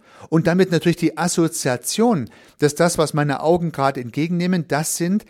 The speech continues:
was dem Bild entspricht, was ich gerade vorgerechnet bekomme.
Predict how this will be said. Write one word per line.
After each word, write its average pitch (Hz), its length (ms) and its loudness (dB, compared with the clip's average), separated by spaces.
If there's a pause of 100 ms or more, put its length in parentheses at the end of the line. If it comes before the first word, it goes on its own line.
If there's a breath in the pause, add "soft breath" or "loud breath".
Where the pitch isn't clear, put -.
(260 soft breath)
was 151 260 -2
dem 135 220 -4
Bild 170 260 2
entspricht, 160 460 -4
was 127 180 -4
ich - 140 -10
gerade 127 460 -2
vorgerechnet 139 960 -2
bekomme. 110 480 -6